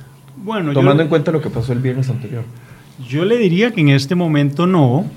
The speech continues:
Speaker 1: porque entra en otra fase, que es la fase de la Sala Constitucional, que podrá o no, eh, asumir, eh, un, eh, criterio de salida que es de corte plena,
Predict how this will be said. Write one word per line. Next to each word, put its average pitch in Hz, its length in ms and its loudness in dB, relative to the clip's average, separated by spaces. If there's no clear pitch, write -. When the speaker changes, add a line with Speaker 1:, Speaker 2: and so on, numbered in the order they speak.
Speaker 1:
porque 123 480 -4
entra 127 240 -2
en 156 100 2
otra 151 260 0
fase, 156 440 0
que 139 120 -4
es 117 60 -4
la 127 140 -2
fase 135 600 -4
de 131 220 -6
la 110 120 -8
Sala 117 280 -6
Constitucional, 135 880 -2
que 139 120 -2
podrá 135 480 2
o 196 120 2
no, 190 380 0
eh, 117 440 -4
asumir, 139 840 4
eh, 123 480 0
un, 160 300 2
eh, 180 280 -2
criterio 160 580 4
de 165 100 4
salida 180 480 4
que 143 80 0
es 123 100 2
de 135 100 0
corte 131 320 -4
plena, 185 500 2